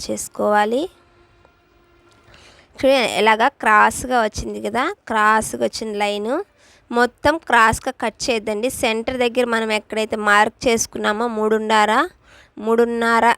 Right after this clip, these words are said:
ఇంచుల దగ్గర మనం ఎక్కడైతే మార్కింగ్ చేసుకున్నామో అక్కడ వరకు కట్ చేసి ఆ పేపర్ని పక్కన పెట్టేయండి. అలాగే సెంటర్లో ఈ రెండు ఫోల్డింగ్ చేసిన తర్వాత ఇంకొక పేపర్ తీసుకోండి. ఇంకొక పేపర్ పైన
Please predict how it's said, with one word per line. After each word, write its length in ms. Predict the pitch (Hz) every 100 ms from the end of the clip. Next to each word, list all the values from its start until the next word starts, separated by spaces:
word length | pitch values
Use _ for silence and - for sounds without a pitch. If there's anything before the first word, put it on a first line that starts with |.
| -
ఇంచుల 560 | 214 240 269 - 269 233
దగ్గర 320 | 220 202 247
మనం 280 | 247 214 202
ఎక్కడైతే 460 | 190 208 214 214
మార్కింగ్ 540 | 208 202 202 - 233 226
చేసుకున్నామో 600 | 214 208 - 202 208 214
అక్కడ 280 | 240 - 226
వరకు 220 | 220 220 -
కట్ 240 | 208 -
చేసి 240 | 214 - 285
ఆ 120 | 262
పేపర్ని 600 | - 214 214 214 214 254
పక్కన 400 | - 180 - 214
పెట్టేయండి. 680 | - 202 196 196 196 240 381 - - - - -
అలాగే 400 | 208 214 214 233
సెంటర్లో 720 | - 214 202 220 220 226 339 - _ _ -
ఈ 100 | 226
రెండు 240 | 214 208 233
ఫోల్డింగ్ 560 | - 214 214 226 226
చేసిన 260 | 214 208 214
తర్వాత 600 | 208 208 208 208 277 392 _ _ - - -
ఇంకొక 320 | 277 262 -
పేపర్ 440 | - 226 220 220 214
తీసుకోండి. 600 | 220 208 - 220 214 240
ఇంకొక 360 | 240 214 -
పేపర్ 420 | 214 208 214 214 220
పైన 420 | 208 208 226